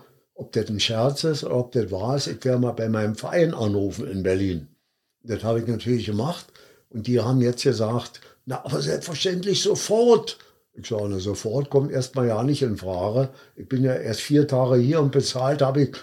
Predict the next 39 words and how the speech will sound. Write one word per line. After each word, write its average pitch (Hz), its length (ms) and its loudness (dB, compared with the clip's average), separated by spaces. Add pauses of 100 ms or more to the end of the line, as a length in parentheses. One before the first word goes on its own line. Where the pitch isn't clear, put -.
(100)
für - 140 2
vierzehn 180 420 2
Tage.“ 95 440 2 (240)
„Na - 80 -2
ja, 220 240 2
wir 156 200 2
regeln 190 380 8
das 165 200 0
alles“ 165 320 2
und 123 180 -4
so 160 140 2
weiter. 143 440 4 (420)
Ich 123 160 -12
sage, 117 260 0
„Na 101 140 0
ja, 104 260 0
ich - 180 -8
komme, 143 460 6 (180)
aber 110 220 -2
nicht 117 220 -2
sofort.“ 90 580 -4 (720)
Ach - 120 -8
so, 151 180 0
dann 104 100 0
hat - 140 -8
man 113 140 4
hinterher 120 420 4
geschoben. 131 540 4 (400)
Ich - 100 -14
sage, 123 240 -2
„Na, 110 100 -2
wissen 127 220 0
Sie, 120 140 2
wenn 123 100 2
Sie 120 140 -2
hier 123 160 4
lange 123 400 4
la-, 110 280 0
lamentieren, 120 920 2